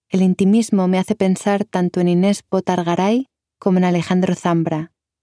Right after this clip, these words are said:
o el cruce de lo narrativo y lo ensayístico me lleva por igual a ciertos libros de Carolina Sanín,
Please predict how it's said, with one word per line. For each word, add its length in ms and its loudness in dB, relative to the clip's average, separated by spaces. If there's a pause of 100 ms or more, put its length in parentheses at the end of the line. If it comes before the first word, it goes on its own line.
(140)
o 100 2
el 100 0
cruce 380 0
de 100 2
lo 140 2
narrativo 640 0
y 80 0
lo 100 0
ensayístico 960 -2
me 160 2
lleva 240 2
por 140 0
igual 340 2
a 80 0
ciertos 460 -2
libros 360 0
de 120 -4
Carolina 480 2
Sanín, 560 2